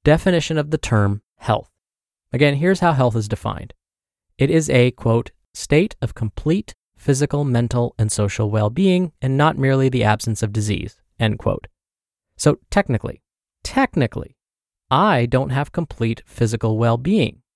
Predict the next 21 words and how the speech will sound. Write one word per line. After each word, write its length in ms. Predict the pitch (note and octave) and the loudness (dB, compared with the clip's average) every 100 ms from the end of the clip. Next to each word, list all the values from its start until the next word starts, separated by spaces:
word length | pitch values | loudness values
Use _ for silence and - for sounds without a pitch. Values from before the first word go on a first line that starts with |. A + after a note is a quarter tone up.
| _ _ | _ _
since 280 | - A2 | -4 0
I 60 | A#2 | 2
have 180 | A2 A2+ | 2 0
a 40 | |
chronic 360 | - A2+ A2 G#2 | 0 0 0 0
disease, 540 | B2+ D#3+ G#3+ - - | -2 0 0 -2 -4
right? 340 | G2+ A2+ F#3+ - _ _ _ _ _ _ _ | -2 0 0 -4 _ _ _ _ _ _ _
Or 300 | B2 A2+ G#2+ | 2 4 4
do 360 | G2 A2 F#3 G3+ | 4 2 4 4
I? 220 | - - _ _ _ _ _ _ _ - | 2 -4 _ _ _ _ _ _ _ -8
What's 320 | C#3+ G3 - | 0 0 0
the 100 | - | 0
difference 380 | D#3 C#3+ C#3+ - | 2 2 -2 -6
between 340 | B2+ C3+ A#2+ | -6 -2 0
the 80 | A2 | 0
word 340 | G#2+ G#2 G#2 _ _ _ | 0 0 -2 _ _ _
health 460 | A3+ D3 C#3+ - _ _ _ _ - | 2 4 4 -2 _ _ _ _ -4
and 380 | B2 A#2+ A#2 A2 _ _ _ | 0 2 2 0 _ _ _
well-being 800 | - C#3 C#3 B2+ F#3+ A3 A2 G2 | 0 2 4 2 0 2 0 -2
or 280 | - A2 G#2+ | 2 2 4
wellness? 580 | G#2+ G3 F3+ - - | 2 2 0 -4 -10